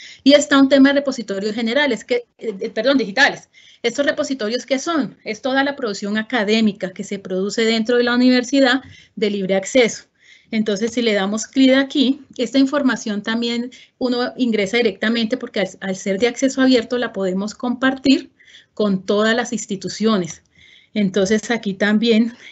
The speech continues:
eh, está nuestro repositorio. Cuando ustedes se terminen y realicen sus trabajos de grados, aquí van a reposar estos trabajos. Esto nos permite que la universidad tenga visibilidad académica.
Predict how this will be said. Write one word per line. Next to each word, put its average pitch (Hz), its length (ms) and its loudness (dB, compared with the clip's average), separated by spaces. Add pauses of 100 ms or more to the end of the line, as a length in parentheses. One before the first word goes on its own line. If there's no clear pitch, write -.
eh, 190 280 -2
está 190 280 -4
nuestro 202 260 -2
repositorio. 214 760 0 (220)
Cuando 214 200 4
ustedes 196 200 0
se 226 100 0
terminen 220 640 -2 (280)
y 208 140 -2
realicen 190 440 2
sus 214 220 -6
trabajos 190 420 2 (160)
de 196 120 2
grados, 196 360 2 (420)
aquí 196 340 -4
van 220 160 2
a 220 40 -2
reposar 214 400 -4
estos 180 260 -4
trabajos. 180 520 -2 (500)
Esto 240 260 2
nos 262 140 4
permite 214 340 -2
que 233 120 -2
la 214 100 0
universidad 190 480 0
tenga 208 240 2
visibilidad 185 540 0
académica. 175 600 -2